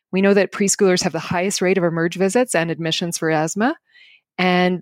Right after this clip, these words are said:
that probably undertreated asthma in these little kids sets them up for chronic lung disease later in life. So in two thousand fifteen, the Canadian Pediatric Society published a position statement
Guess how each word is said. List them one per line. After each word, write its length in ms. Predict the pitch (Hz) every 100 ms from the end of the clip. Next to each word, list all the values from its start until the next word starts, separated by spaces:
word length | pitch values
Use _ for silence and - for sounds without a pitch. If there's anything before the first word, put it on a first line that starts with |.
| -
that 240 | 180 175
probably 540 | - 240 262 226 202 -
undertreated 520 | 196 214 - 185 170
asthma 360 | 165 170 190
in 120 | 170 170
these 180 | 165
little 180 | 165 180
kids 420 | - 170 165 - -
sets 320 | - 175 -
them 140 | 190
up 260 | 170 170 -
for 160 | -
chronic 320 | 156 175 165 160
lung 160 | 160
disease 320 | 156 151 151
later 240 | 156 156 151
in 120 | 147
life. 400 | - 143 - - _ _ _ _ _ _ _ _ _
So 340 | - 196 185 -
in 220 | 185 185
two 220 | - 254
thousand 320 | 254 240 247
fifteen, 420 | 233 190 175 165 175
the 100 | 165
Canadian 440 | 180 170 175 175
Pediatric 480 | - 165 156 160 190
Society 500 | 190 - 175 180 190
published 460 | - 170 160 -
a 80 | -
position 400 | - 160 202 202
statement 560 | 185 170 - 175 170